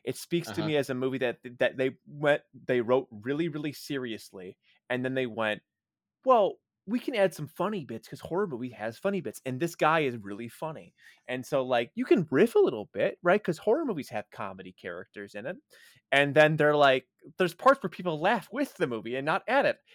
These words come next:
Speaker 1: It's a black comedy. We totally meant it to be this way." Uh, no, it's, it's bad. It's, it's bad, and I know I'm gonna have to watch this movie again one day with you people.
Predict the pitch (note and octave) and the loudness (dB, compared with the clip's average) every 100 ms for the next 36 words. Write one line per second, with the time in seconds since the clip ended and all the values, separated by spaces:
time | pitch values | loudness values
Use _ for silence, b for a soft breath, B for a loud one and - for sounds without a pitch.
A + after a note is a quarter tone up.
0 | - D#4+ A#3 E3+ F#3+ - B3 D4 D#3+ A#2 | 2 4 4 6 4 4 2 2 2 -2
1 | G#3+ A#3 - G#3 A3+ A3+ F#3 F#3 G#3 G3 | -2 0 4 4 4 2 2 0 -6 -4
2 | B3+ C4+ C3 A#2 - F#2 - _ b b | -2 0 -2 -4 -4 -4 -4 _ b b
3 | b _ A#2 A2+ A2+ C3+ G#2+ B2+ _ C#3 | b _ 2 2 0 -4 -4 -4 _ -8
4 | C3+ - E2 D#2+ - C3+ B2 - - - | -8 -6 -8 -8 -12 -8 -8 -10 -18 -20
5 | - _ _ _ _ _ _ _ _ _ | -20 _ _ _ _ _ _ _ _ _
6 | _ D#3 D#3 C3 C#3+ C3+ C3+ C3+ C3 A#2 | _ -4 -4 -2 2 4 4 2 -2 -6
7 | A#2+ A#2 A2+ A2+ - _ _ C#3 D3 C3 | -4 -4 -6 -12 -20 _ _ -2 -2 0
8 | B2+ C3 B2+ A#2 A2 A2+ - G2+ G#2+ - | 0 0 -2 -10 -10 -12 -12 -10 -10 -12
9 | A2+ A#2+ G#2+ G#2 G2+ G#2+ A2+ A#2 A#2+ A2+ | -16 -14 -12 -12 -12 -12 -12 -12 -8 -6
10 | A#2 A#2 B2 B2 A#2+ - G#3+ | -6 -8 -14 -12 -12 -12 -16